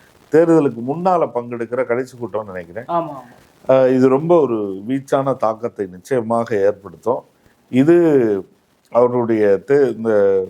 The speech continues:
Speaker 1: தேர்தலுக்கு முந்தைய ஒரு மிகப்பெரிய பிரச்சாரமாக இருக்கும். மும்பையில கூடுற இந்த கூட்டணியினுடைய அரசியல் கூட்டம் பாஜகவினுடைய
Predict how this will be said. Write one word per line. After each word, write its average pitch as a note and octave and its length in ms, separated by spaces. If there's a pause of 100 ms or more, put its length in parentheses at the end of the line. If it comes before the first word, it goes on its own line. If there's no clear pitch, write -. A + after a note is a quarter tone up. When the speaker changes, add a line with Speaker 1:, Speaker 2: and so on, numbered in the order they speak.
(480)
Speaker 1:
தேர்தலுக்கு C#3+ 460
முந்தைய B2 440
ஒரு C#3+ 120
மிகப்பெரிய D#3 600
பிரச்சாரமாக G#2 800
இருக்கும். - 340 (300)
மும்பையில F#3 460
கூடுற D3 540
இந்த B2+ 180 (760)
கூட்டணியினுடைய D3+ 640
அரசியல் A#2+ 640
கூட்டம் A#2 400 (580)
பாஜகவினுடைய D3 960